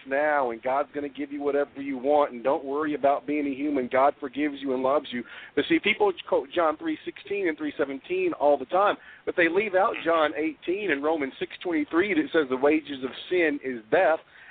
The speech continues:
and they leave out the part in John eight, three eighteen where it says that those who don't believe are condemned, and believe is nothing. Believe isn't just a head faith. Believe is a verb. It's an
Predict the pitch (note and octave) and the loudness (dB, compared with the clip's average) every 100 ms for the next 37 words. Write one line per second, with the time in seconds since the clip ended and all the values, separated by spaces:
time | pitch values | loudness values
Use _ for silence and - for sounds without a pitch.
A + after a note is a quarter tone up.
0 | - C#3+ C#3+ C#3+ F#3 E3+ F#3+ D#3+ - D#3+ | -4 0 2 2 0 0 0 -2 -2 -2
1 | C#3 C#3+ C3+ D3+ D3 D3 D3+ - D#3 D3 | -2 -8 -4 -2 -2 -4 -6 -4 0 0
2 | C#3 - F3+ F#3+ D3 C#3+ C3+ E3 C#3 C3+ | 0 -2 -2 0 2 2 2 2 2 2
3 | D#3 E3 D#3 D3 D3 C#3 C#3+ D#3+ C3+ C3+ | 4 2 0 -2 -2 -2 -4 0 0 -2
4 | - C#3 C3 - - D3 G3 E3+ E3+ - | -4 -6 -6 -10 0 4 6 6 2 -4
5 | - - D3+ C#3+ C#3+ C#3 F3 A3+ F3+ C3+ | -16 -4 -2 2 2 2 -2 -2 -6 -2
6 | D3 - D3+ C#3 C3+ C#3 F#3 A3+ F3 D#3 | 0 0 -4 -4 -2 -2 -2 -2 -2 -2
7 | C#3+ C#3+ C3+ - F3 - D#3 C3+ - - | -6 -4 -4 0 0 0 0 -2 -2 -14
8 | - C#3+ C#3 G3+ G#3 D3 C3 A2+ F3 F#3 | -4 0 2 2 -2 -2 -2 0 -2 0
9 | C3+ - | -2 -2